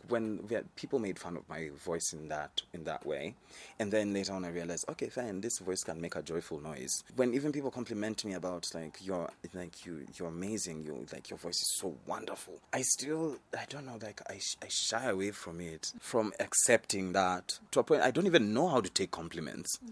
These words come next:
I don't. When I'm on stage, sometimes it, it's, it's freeing to be on stage, because maybe that's the, that's one of the only places I can express myself without really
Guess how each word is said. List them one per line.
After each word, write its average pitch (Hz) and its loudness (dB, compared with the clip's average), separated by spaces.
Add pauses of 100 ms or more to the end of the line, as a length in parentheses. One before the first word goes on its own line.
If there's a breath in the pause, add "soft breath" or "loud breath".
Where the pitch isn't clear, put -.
(100)
I 123 4
don't. 110 2
When 131 4
I'm 127 4
on 127 2
stage, 139 2
sometimes 160 2
it, 120 -2
it's, - 0
it's - -4
freeing 98 2 (340 soft breath)
to - -4
be 104 -2
on 98 2
stage, 98 0
because 95 -4
maybe 95 0
that's 90 -2
the, 87 -2 (220)
that's 98 -4
one 90 0
of 87 -6
the 87 -4
only 95 -4
places 85 -6
I 73 -4
can 78 -12 (640 loud breath)
express - -2
myself 87 -4
without 85 -6
really 80 -8